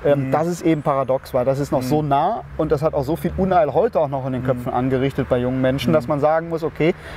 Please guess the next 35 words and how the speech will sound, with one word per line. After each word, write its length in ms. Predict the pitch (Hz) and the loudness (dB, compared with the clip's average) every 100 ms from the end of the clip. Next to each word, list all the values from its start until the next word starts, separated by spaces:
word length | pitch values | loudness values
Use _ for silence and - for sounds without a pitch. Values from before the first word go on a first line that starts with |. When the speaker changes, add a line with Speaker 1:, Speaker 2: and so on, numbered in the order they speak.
| - - | -10 0
Speaker 1:
dem 200 | 185 185 | 2 2
muss 160 | 175 196 | 0 0
ich 140 | 175 | -2
mich 140 | 190 170 | 0 0
als 120 | 147 | 0
Patriot 480 | 175 - 160 165 139 | -2 -2 -2 -2 -2
gerade 340 | 147 208 190 | 0 0 0
stellen 400 | 160 156 151 180 | -2 2 2 0
und 120 | 165 | -2
sagen, 340 | 139 156 175 180 - - - | 2 2 2 -2 -10 -8 -2
das 320 | - 151 147 | 0 0 -4
Speaker 2:
Ja, 40 | 156 | -6
genau. 160 | 143 127 | -4 -2
Speaker 1:
nicht. 420 | 131 147 139 - - - | 2 2 2 -2 -8 -4
Speaker 2:
Das 40 | 131 | 0
Speaker 1:
Weil 140 | 135 | 0
Speaker 2:
gehört 180 | 135 156 | 2 0
Speaker 1:
gerade 140 | 160 143 | 0 -2
Speaker 2:
dazu. 120 | 120 | 0
Speaker 1:
weil 220 | 170 233 | 0 0
ich 100 | 226 | -4
Patriot 520 | - 202 190 170 185 | -6 -4 0 0 0
bin, 100 | 196 | 0
erkenne 400 | 175 151 170 175 | -2 0 0 0
ich, 220 | 170 160 - | -2 -4 0
dass 160 | 151 | -2
die 100 | - | 0
Nationalsozialisten 1080 | 135 135 - 135 165 170 165 170 160 156 165 | -2 0 0 2 2 2 0 0 0 -2 -4
und 100 | 143 | -2
die 60 | 143 | 2
Leute, 320 | 139 151 147 | 2 2 0
die 80 | 139 | -2
ihnen 180 | 143 135 | 0 2
nachgelaufen 640 | 139 160 160 151 151 151 | 2 0 2 2 2 0
sind, 180 | 151 | 0